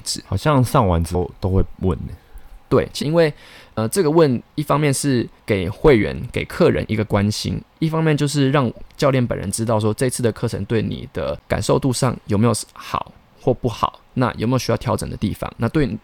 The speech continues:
Speaker 1: 的需求有没有对应到你来上教练课当初的一个目的。我自己是觉得，我没有在抱怨哦，我先说，假如我今天有一个学生，那我就关心一次。假如我今天手上有四十个学生，我就要发四十封line，来来回回，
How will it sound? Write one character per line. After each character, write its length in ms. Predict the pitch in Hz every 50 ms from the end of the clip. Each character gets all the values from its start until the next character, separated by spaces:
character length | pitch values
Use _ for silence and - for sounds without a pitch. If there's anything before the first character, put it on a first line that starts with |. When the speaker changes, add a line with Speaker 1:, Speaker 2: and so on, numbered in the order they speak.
| _ _ _ -
Speaker 1:
的 80 | 113 104
需 300 | - - - 156 160 147
求 260 | - - 104 - 82
有 80 | - 92
没 60 | 113
有 60 | 113
对 200 | - - 139 110 -
应 160 | 120 113 110
到 160 | 117 110 107
你 140 | 113 113 -
来 140 | - - 107
上 160 | - 127 117 110
教 120 | - 113
练 140 | 107 107 107
课 180 | - - 110 - - - - - -
当 180 | - 120 110 107
初 160 | - - 117
的 80 | 107 95
一 100 | 95 92
个 280 | - 80 64 60 - - - _ _ -
目 200 | 123 123 107 101 -
的。 160 | - 110 - - - - - - - -
我 100 | 113 113
自 120 | - 202
己 80 | 151 123
是 120 | - 147
觉 200 | - - 101 92
得， 100 | - 104
我 60 | -
没 100 | - 160
有 60 | 151
在 100 | 143 139
抱 180 | - 139 123 113
怨 160 | 123 117 107
哦， 60 | 98 -
我 40 | -
先 160 | 107 120 110
说， 260 | 104 - 104 98 - - - - - - _
假 140 | - 101 104
如 120 | 120 151 160
我 80 | 127
今 160 | 104 - 123
天 60 | 127 131
有 100 | 104 -
一 80 | 107
个 120 | - 104 -
学 200 | - - - -
生， 160 | - - - - - - - _ _ -
那 120 | 127 131
我 80 | 107 95
就 120 | - 104
关 180 | - - 101 101
心 160 | - - - -
一 60 | -
次。 240 | - - - - - - - - _ - -
假 100 | 117 117
如 100 | 139 160
我 80 | 143
今 80 | 120 135
天 80 | 139
手 120 | - 117 104
上 100 | 123 113
有 40 | -
四 200 | - - 117 113
十 140 | - 101
个 100 | - -
学 160 | - - - -
生， 180 | - - 69 67 - -
我 100 | 107 107
就 100 | - 143
要 140 | 139 139
发 220 | 135 - 123 120 123
四 200 | - - - 123 -
十 120 | - -
封 240 | - 104 101 101 110 104
line， 160 | 92 82 - - _ - -
来 160 | 117 113 117
来 140 | 120 117 113
回 220 | 117 - 107 107 107
回， 240 | - - 113 -